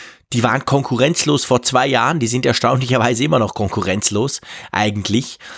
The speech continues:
und sie sind auch noch verhältnismäßig preiswert und jetzt, jetzt legen sie quasi noch eine Schippe drauf. Und zwar, da ist ja was Neues drin. Da ist, und das finde ich recht witzig, kein W zwei Chip drin,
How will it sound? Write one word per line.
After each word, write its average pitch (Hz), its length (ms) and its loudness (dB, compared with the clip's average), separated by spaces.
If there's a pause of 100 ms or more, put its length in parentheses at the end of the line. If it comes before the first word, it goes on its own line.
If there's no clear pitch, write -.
(160)
und 139 200 2
sie 139 120 0
sind 135 160 0
auch 127 160 2
noch 120 200 0
verhältnismäßig 127 760 -2
preiswert 110 600 -2
und 127 140 -2
jetzt, - 260 -2
jetzt - 400 -6
legen 147 240 4
sie 135 100 -4
quasi 131 340 0
noch 131 180 -2
eine 117 80 0
Schippe - 320 -2
drauf. - 560 -4 (520)
Und 120 200 -2
zwar, 180 380 0 (420)
da - 80 0
ist 120 220 -2
ja 170 100 0
was 156 180 0
Neues 151 320 0
drin. 107 320 -4 (520)
Da 113 120 2
ist, 165 320 2
und 123 100 -6
das 123 80 -6
finde 151 200 0
ich - 120 -6
recht 117 240 -4
witzig, 143 580 0 (520)
kein 110 440 0
W 104 220 4
zwei 110 320 2
Chip - 320 0
drin, 101 380 0